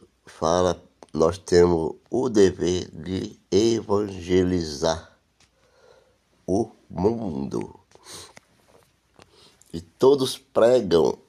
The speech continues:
essa evangelização, essa palavra.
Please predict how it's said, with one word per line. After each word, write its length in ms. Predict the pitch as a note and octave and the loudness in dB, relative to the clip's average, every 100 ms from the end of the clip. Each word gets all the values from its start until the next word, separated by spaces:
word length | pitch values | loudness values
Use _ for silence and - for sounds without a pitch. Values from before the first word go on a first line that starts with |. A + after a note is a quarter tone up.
| _ | _
essa 580 | F#2+ A#2 A#2 - - - _ | 4 6 4 0 -6 -6 _
evangelização, 1400 | A2+ A2+ G#2+ G2 G2 F#2+ F2 F2 F2+ F2 - E2+ D#2+ F2 - | 2 2 2 -2 -4 -2 -2 0 -2 -2 -2 -2 -2 -6 -6
essa 360 | - F2+ F#2 C2+ | -2 0 -2 -10
palavra. 640 | D#2+ D2 C2+ - - - | -8 -6 -8 -14 -20 -20